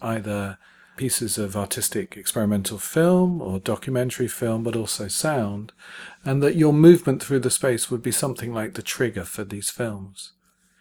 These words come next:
That sounds, in some ways, rather like the Phillips Pavilion. And I'm, I'm not sure there's a kind of question of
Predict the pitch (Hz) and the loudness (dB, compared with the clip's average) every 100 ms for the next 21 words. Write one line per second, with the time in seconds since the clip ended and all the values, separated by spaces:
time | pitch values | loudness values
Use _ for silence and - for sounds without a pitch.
0 | _ _ - 95 - 110 98 98 95 - | _ _ -8 -4 -2 -2 -2 -4 -6 -6
1 | 117 110 - 127 127 90 107 165 - - | -2 2 2 2 0 -2 -6 -8 -10 -14
2 | _ _ _ _ 120 113 110 110 104 98 | _ _ _ _ 0 2 2 -2 -4 -2
3 | 98 - - _ - - 196 156 - - | -4 -6 -18 _ -14 2 6 6 2 -4
4 | 95 101 92 95 101 _ - - - - | -4 -4 -4 -8 -10 _ -20 -20 -20 -20
5 | - - 151 170 190 190 214 - 190 165 | -12 0 8 8 10 10 10 8 8 10
6 | 160 156 - 160 151 127 - - 165 143 | 8 6 2 4 2 0 -8 -2 2 2
7 | - 139 | 2 0